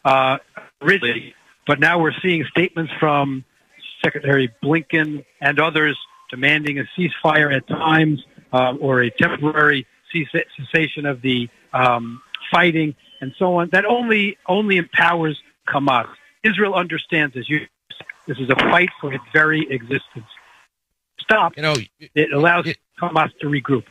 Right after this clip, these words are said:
Speaker 1: Go ahead. Sorry.
Speaker 2: Yeah, that's exactly what it would do. L-, let me just give you some headlines I went over earlier in the program today. Uh, if you look at the New York Post today, they have a headline, "Iran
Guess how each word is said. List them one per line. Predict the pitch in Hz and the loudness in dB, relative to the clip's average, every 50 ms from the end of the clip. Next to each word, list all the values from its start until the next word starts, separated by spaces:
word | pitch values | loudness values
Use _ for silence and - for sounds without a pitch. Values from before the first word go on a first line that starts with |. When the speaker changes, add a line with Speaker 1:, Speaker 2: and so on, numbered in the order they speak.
| - - | -10 -4
Speaker 1:
Go | - 135 | -2 -2
ahead. | 127 120 - - - _ - - | -2 -2 -8 -14 -20 _ -14 -10
Sorry. | - 117 104 - - - - - - | -10 -10 -12 -12 -18 -20 -20 -10 0
Speaker 2:
Yeah, | - 160 156 | 2 2 4
that's | 127 156 151 117 | 4 4 2 4
exactly | 160 165 143 151 156 165 160 175 180 | 2 2 4 2 2 2 2 2 2
what | 170 151 | 2 2
it | 135 | 2
would | 127 117 | 2 2
do. | 110 123 117 110 - - | 4 2 2 2 -2 -4
L-, | - 175 165 | -6 -6 -4
let | 151 185 202 | -2 -2 0
me | 240 247 | 0 0
just | 208 185 190 139 - - _ _ _ - | 0 2 0 0 0 -4 _ _ _ -4
give | 196 180 170 | -2 -2 -2
you | 175 | -2
some | 143 - 156 135 | -2 -2 0 0
headlines | 117 131 180 196 175 165 135 131 123 127 131 120 98 120 | 0 2 2 0 0 0 2 2 2 2 2 4 4 4
I | 127 131 | 4 4
went | 127 139 160 156 | 2 2 2 2
over | 151 151 123 135 | 2 2 2 2
earlier | 135 139 143 143 139 135 131 | 2 2 2 2 2 2 2
in | 127 | 2
the | 117 110 | 0 0
program | - 139 175 214 185 185 156 127 110 | 2 2 2 2 2 2 2 2 2
today. | - 127 113 113 104 104 113 131 143 135 - _ _ - - - - - | 2 2 4 4 4 4 4 2 2 0 -2 _ _ -20 -20 -20 -12 -4
Uh, | - 117 123 120 123 127 123 - - | 0 2 4 4 4 2 2 0 -2
if | 123 127 | -4 0
you | 110 139 | 0 2
look | 156 165 135 | 2 2 0
at | 139 110 | 2 2
the | 139 | 4
New | 139 143 | 4 6
York | 151 143 131 120 98 - | 6 4 4 2 6 6
Post | 147 175 202 185 - - | 6 6 6 0 0 2
today, | 147 131 123 135 | 4 4 4 4
they | 139 | 2
have | 135 127 | 2 2
a | 127 120 | 4 4
headline, | 123 147 147 143 139 139 139 127 127 - - | 4 4 4 4 2 2 2 0 -2 -4 -2
"Iran | 131 127 120 117 139 147 165 175 175 165 156 | 0 0 2 2 4 4 4 4 2 0 -2